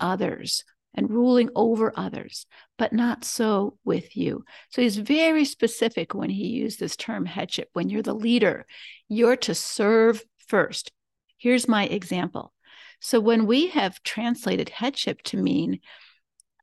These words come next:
a man gets to decide everything for everyone in the family, even if he's driving the family straight off the financial cliff, and somehow a woman is supposed to be silent and submissive and trust God for their welfare,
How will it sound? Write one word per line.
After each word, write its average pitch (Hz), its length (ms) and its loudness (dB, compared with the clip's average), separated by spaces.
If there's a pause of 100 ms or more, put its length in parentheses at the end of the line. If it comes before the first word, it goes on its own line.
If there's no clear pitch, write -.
(120)
a 214 80 4
man 269 300 8
gets 214 200 0
to - 80 -10
decide 214 480 -4
everything 233 600 0
for - 200 -8
everyone 208 460 0
in 196 80 -4
the 190 80 -4
family, 226 520 -2 (280)
even 262 220 4
if 220 80 -2
he's 202 140 0
driving 202 360 0
the 175 120 -2 (300)
family 233 340 2
straight 214 320 0
off 208 140 0
the - 100 -6
financial 208 460 -4
cliff, - 560 -2 (640)
and 202 160 0
somehow 240 380 2
a 180 80 2
woman 226 260 0
is 190 80 -4
supposed 202 300 -6
to - 40 -12
be 175 140 -6
silent 208 540 -4
and - 120 0
submissive 208 460 -4
and 185 140 -4
trust - 320 -6
God 175 240 -4
for - 100 -10
their 165 160 -4
welfare, 254 500 -4